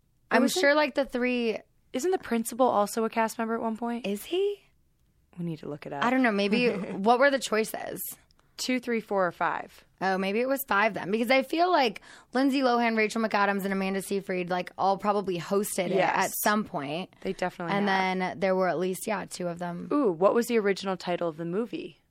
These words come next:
Speaker 1: Um, are there options?
Speaker 2: Mean Girls, Queen Bees, The Clique,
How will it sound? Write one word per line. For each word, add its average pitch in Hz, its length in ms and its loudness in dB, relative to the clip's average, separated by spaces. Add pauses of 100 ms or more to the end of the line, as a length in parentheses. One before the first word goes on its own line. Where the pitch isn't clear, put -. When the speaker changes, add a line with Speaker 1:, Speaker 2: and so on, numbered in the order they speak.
(1000)
Speaker 1:
Um, 180 640 0
are 175 200 -4
there 156 140 -2
options? 220 360 -4 (340)
Speaker 2:
Mean 202 260 0
Girls, 233 400 0
Queen 202 380 -4
Bees, 190 480 0
The 185 100 -2
Clique, - 460 -4